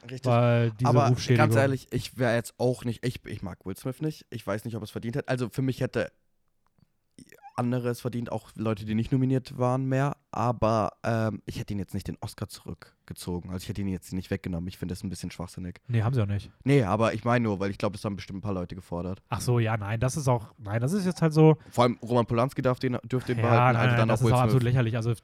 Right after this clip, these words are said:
Speaker 2: äh, so schlimm war's auch nicht. Also sie sollen,
Speaker 1: Ja.
Speaker 2: sie sollen ihn auch nicht
Speaker 1: <laughs>
Speaker 2: rauswerfen. Also muss man ganz ehrlich sagen,
Speaker 1: Ja, ganz e-,
Speaker 2: es
Speaker 1: ja.
Speaker 2: war eine Ohrfeige, what the fuck. Also man muss nicht übertreiben.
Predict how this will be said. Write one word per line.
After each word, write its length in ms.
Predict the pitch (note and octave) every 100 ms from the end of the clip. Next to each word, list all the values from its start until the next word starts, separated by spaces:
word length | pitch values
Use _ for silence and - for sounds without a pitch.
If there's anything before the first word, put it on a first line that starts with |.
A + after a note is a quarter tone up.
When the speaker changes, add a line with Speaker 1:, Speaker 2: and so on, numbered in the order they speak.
| -
Speaker 2:
äh, 140 | B2
so 180 | A2 C#3+
schlimm 220 | - C#3+
war's 240 | C3+ C3+ -
auch 100 | A#2+
nicht. 80 |
Also 120 | A2+ A2+
sie 40 |
sollen, 140 | C3+ B2+
Speaker 1:
Ja. 220 | A#2+ D#3
Speaker 2:
sie 120 | E3
sollen 120 | D3+ D#3
ihn 40 |
auch 40 | D#3+
nicht 140 | D#3
Speaker 1:
<laughs> 80 | D#3+
Speaker 2:
rauswerfen. 460 | D#3 - A2+ A2
Also 160 | B2+ B2
muss 120 | C#3
man 60 | C3+
ganz 120 | C3+
ehrlich 120 | C3 B2+
sagen, 100 | C3
Speaker 1:
Ja, 140 | C#3+
ganz 240 | D3 D3
e-, 60 | -
Speaker 2:
es 100 | C3
Speaker 1:
ja. 120 | B2+ C#3+
Speaker 2:
war 60 |
eine 80 | A#2+
Ohrfeige, 520 | B2+ C#3+ - C#3 B2+
what 120 | B2 B2+
the 80 | C3
fuck. 340 | - B2 -
Also 120 | B2
man 60 | B2+
muss 120 | C#3
nicht 80 | C#3
übertreiben. 540 | B2+ - A#2 B2 B2